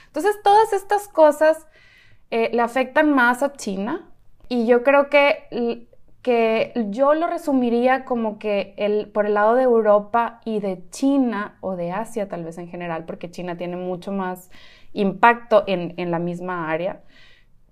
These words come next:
hay más incertidumbre, eh, que, por ejemplo, en Estados Unidos o de este lado de, de, de latam, ponte.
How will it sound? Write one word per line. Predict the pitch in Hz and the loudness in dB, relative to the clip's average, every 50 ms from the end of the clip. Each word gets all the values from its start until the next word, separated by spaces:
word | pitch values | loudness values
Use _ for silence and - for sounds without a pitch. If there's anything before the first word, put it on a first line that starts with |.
| _ - | _ 0
hay | - 233 240 | 2 2 2
más | 254 262 254 254 247 247 269 | 2 2 2 2 0 0 0
incertidumbre, | 269 262 254 254 240 214 202 - - 185 175 170 165 165 165 160 160 165 - _ - - - - - _ - _ _ _ - | -2 -4 -2 -4 -6 -6 -6 -8 -10 -8 -8 -6 -6 -8 -8 -10 -12 -14 -16 _ -20 -20 -20 -20 -20 _ -20 _ _ _ -12
eh, | 190 180 175 175 170 170 175 | -10 -8 -8 -8 -8 -10 -8
que, | - 190 180 | -6 -6 -4
por | 180 185 180 | -2 -4 -4
ejemplo, | 170 175 170 170 170 | -4 -4 -8 -6 -6
en | 175 175 | -6 -6
Estados | 175 175 175 180 170 165 160 - | -6 -8 -8 -8 -8 -8 -8 -8
Unidos | 185 175 170 160 165 165 165 - | -8 -8 -6 -6 -8 -10 -10 -8
o | 170 | -6
de | 165 170 | -6 -6
este | 170 170 - - 175 | -6 -8 -8 -8 -8
lado | 160 151 147 156 156 160 | -8 -6 -6 -6 -6 -6
de, | 170 147 - - - - | -6 -8 -10 -12 -14 -14
de, | - 170 170 170 - - | -12 -12 -10 -12 -12 -10
de | 175 175 165 | -8 -6 -6
latam, | 165 147 147 - 170 160 156 165 170 170 | -6 -6 -6 -4 -4 -4 -4 -6 -12 -14
ponte. | - 156 - - - - | -14 -16 -16 -14 -18 -20